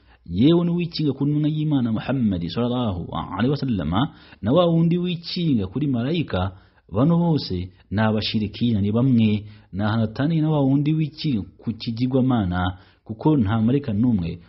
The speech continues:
ufite ubushobozi bwo kuba yakora iki? Bwo kuba yakurinda ikibi Allah subhanahu wa ta'ala yashatse kukugezaho. Ndetse nta ntumwa n'imwe ifite ubwo bushobozi n'ubwo bubasha.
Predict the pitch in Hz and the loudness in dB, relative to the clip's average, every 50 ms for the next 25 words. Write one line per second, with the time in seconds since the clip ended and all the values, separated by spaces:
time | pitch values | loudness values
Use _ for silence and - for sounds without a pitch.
0 | _ _ _ - 98 - - 156 - - 123 123 120 117 - 123 117 117 113 101 | _ _ _ -14 -12 -8 -8 -8 -6 -6 -4 -4 -4 -4 -4 -4 -2 -2 -2 -2
1 | 110 110 120 117 120 - 123 123 120 110 - 110 110 117 - - 135 139 - - | 0 -2 -2 -2 -2 -2 0 0 0 0 -2 -2 -4 -4 -4 -6 -8 -8 -10 -12
2 | _ _ _ _ - - 104 - - 123 120 123 120 127 123 - - - _ _ | _ _ _ _ -10 -10 -6 -2 0 0 2 2 2 0 -4 -8 -20 -20 _ _
3 | _ - 92 101 113 123 123 117 120 - 113 104 104 101 98 101 92 - 95 - | _ -6 -2 0 2 2 2 0 -2 -4 -2 0 0 0 0 -2 -4 -6 -8 -8
4 | - - 110 110 110 110 107 - 95 98 101 107 107 107 - - - 110 101 95 | -6 -2 -2 0 0 0 0 -2 -2 -2 -2 -2 -4 -6 -8 -8 -6 -4 -2 -2
5 | 92 90 85 - - 80 90 95 107 110 107 90 - - - _ _ _ _ _ | -2 -2 -4 -4 -4 -4 0 2 2 2 2 0 -4 -12 -20 _ _ _ _ _
6 | - 95 90 90 - - - 107 101 92 - - - 110 107 - 98 92 - 95 | -8 -6 -6 -6 -6 -4 -4 -2 -4 -4 -4 -4 -4 -4 -4 -6 -12 -10 -10 -8
7 | 87 87 85 82 82 92 95 90 85 85 - - - _ _ _ _ - 95 107 | -6 -4 -4 -2 -2 -2 -2 -2 -4 -6 -6 -12 -20 _ _ _ _ -10 -4 -2
8 | 113 110 - - - 113 110 107 104 95 90 95 113 135 139 143 147 143 147 147 | -2 -2 -4 -2 0 2 2 2 2 0 0 0 2 2 2 2 2 2 2 2
9 | 143 123 98 87 90 - - 98 - 127 - - 110 98 104 98 92 95 98 92 | 2 0 0 -2 -6 -8 -10 -10 -10 -10 -8 -6 -6 -4 -4 -6 -6 -6 -8 -8
10 | 92 95 90 87 98 113 107 - 107 117 107 95 87 85 95 120 127 113 98 - | -8 -8 -6 -4 -2 -2 -2 0 -2 0 0 0 0 0 0 0 0 0 0 0
11 | 98 87 82 82 | 0 0 -2 -4